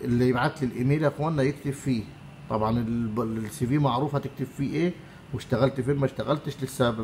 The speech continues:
معاك كورسات ما معاكش بتاع، السي في ده معروف يعني، تمام؟ بس ال-، اللي هيبعت ال-، الايميل يكتب فيه لو هو شغال حاليًا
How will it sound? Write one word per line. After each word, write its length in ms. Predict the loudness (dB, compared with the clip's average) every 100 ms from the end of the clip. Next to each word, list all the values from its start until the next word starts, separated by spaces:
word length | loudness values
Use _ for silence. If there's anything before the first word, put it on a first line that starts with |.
| 0
معاك 140 | 0 0
كورسات 320 | -2 0 2
ما 60 | 2
معاكش 320 | 0 -2 -4
بتاع، 360 | -2 -4 -2 -4
السي 240 | -4 -2
في 80 | 2
ده 120 | 4
معروف 420 | 4 2 -2 -2
يعني، 380 | -2 -2 -4 -6 -10 -18 -18 -18 -18 -18 -18 -10 0
تمام؟ 280 | 2 2 -2 -12 -18 -20 -14 -2
بس 280 | 0 0 -10 -14 -18 -18 -18 -20 -20 -20 -20 -18 -18 -18 -18 -8 0
ال-، 1500 | 2 4 2 2 0 0 2 2 0 0 -4 -10 -10 -8 0
اللي 140 | 4
هيبعت 320 | 6 4 0 0
ال-، 1000 | 0 2 2 2 2 2 2 0 -2 -4
الايميل 480 | -4 0 2 2 0
يكتب 340 | -2 -4 -8
فيه 300 | -2 2 2 0 -12 -18 -20 -20 -20 -18 -20 -18 -20 -18 -18 -6
لو 320 | 0 2 2
هو 260 | 4 4 4
شغال 360 | 2 2 2 2
حاليًا 460 | 2 2 2 0